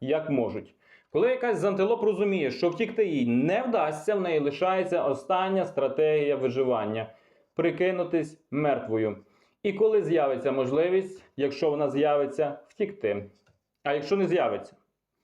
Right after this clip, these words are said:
Цьому психологічному стані, коли вона прикидається мертвою, вона не відчуватиме страждань чи болі, коли хижак її їстиме.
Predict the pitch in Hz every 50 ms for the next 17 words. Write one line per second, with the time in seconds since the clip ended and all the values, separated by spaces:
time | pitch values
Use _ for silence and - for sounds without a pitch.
0 | _ _ _ _ _ _ _ _ _ _ _ _ _ _ _ _ - 233 247 240
1 | - - - 135 120 143 143 143 185 208 - - 151 143 139 139 - - 202 220
2 | 214 160 127 143 143 165 160 160 151 151 143 151 143 143 151 147 151 143 139 123
3 | 139 143 147 175 196 190 - 151 143 135 123 127 139 156 175 185 196 180 147 -
4 | 156 156 165 170 185 208 202 214 208 208 - - 196 175 190 185 156 135 - 139
5 | 127 120 110 - - - 160 151 139 127 127 127 139 139 139 151 156 151 - -
6 | - - 196 175 147 127 117 117 117 117 139 147 147 - - 170 160 151 127 170
7 | 160 139 127 127 127 131 - - 123 123 127 123 123 123 120 123 123 123 123 127
8 | 135 123 113 - - 117 107 107 104 101